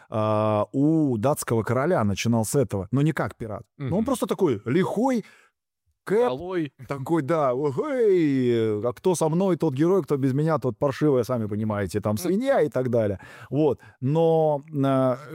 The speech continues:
Speaker 1: идея привлечь его пришла в голову, как мы уже говорили, далеко, м, а, и очень серьёзно умному человеку, как Иван Грозный. И это случилось в тысяча пятьсот семидесятом году.
Speaker 2: То есть это была, а, был период Ливонской войны.
Speaker 1: Да,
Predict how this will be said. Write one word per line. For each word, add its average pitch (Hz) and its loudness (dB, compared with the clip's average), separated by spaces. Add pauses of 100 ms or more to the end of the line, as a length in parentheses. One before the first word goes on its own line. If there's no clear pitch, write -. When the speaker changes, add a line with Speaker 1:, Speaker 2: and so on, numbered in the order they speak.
(160)
Speaker 1:
идея 156 2
привлечь 147 -6
его 127 0 (120)
пришла 135 -2
в 120 -8
голову, 120 2
как 98 -6
мы 107 -2
уже 101 -2
говорили, 127 2
далеко, 117 0
м, 110 -2
а, 104 0
и 107 -2
очень 110 0
серьёзно 107 0
умному 113 0
человеку, 117 0
как - -8
Иван 120 2
Грозный. 107 0 (480)
И 139 -2
это 180 0
случилось 175 -2
в - -20
тысяча 214 -4
пятьсот - -8
семидесятом 127 0
году. 98 0
Speaker 2:
То 151 -2
есть 165 -2
это 247 -2
была, 127 2
а, 123 0
был 147 -2
период 160 -2
Ливонской 139 0
войны. 107 2
Speaker 1:
Да, 113 0